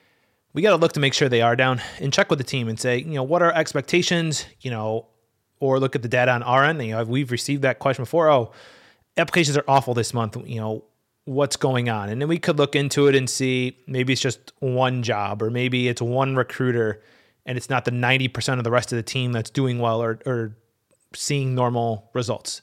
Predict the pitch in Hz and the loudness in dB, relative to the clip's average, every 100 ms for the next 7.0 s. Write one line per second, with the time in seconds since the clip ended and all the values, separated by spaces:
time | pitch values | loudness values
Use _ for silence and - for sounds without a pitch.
0 | _ _ _ _ - 143 190 165 156 147 | _ _ _ _ -4 -2 0 -2 0 0
1 | 135 139 147 135 131 117 117 113 135 143 | 2 2 2 0 0 0 0 2 2 0
2 | 123 139 131 117 120 - 120 123 113 117 | -4 0 0 2 0 0 -2 -2 0 -2
3 | 196 - _ _ _ _ _ _ - 151 | -2 -6 _ _ _ _ _ _ -6 -2
4 | 185 202 202 190 - - 202 254 220 202 | 2 2 0 -4 -6 -2 0 4 4 4
5 | 147 - 120 139 220 202 175 180 - - | 0 2 2 4 2 2 0 0 -4 -6
6 | - _ _ _ _ _ 160 - - - | -10 _ _ _ _ _ -4 -4 -8 -10